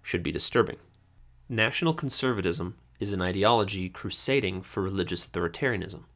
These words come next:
In The Virtue of Nationalism, Hazony insists that his brand of nationalism is narrow, unambitious,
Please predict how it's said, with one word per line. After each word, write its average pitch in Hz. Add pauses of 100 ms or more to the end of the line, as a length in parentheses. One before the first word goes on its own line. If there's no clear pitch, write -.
(840)
In 117
The 113
Virtue 160
of 175
Nationalism, 95 (360)
Hazony 113
insists 113
that -
his 131
brand 107
of 101
nationalism 87 (260)
is 92
narrow, 104 (360)
unambitious, 98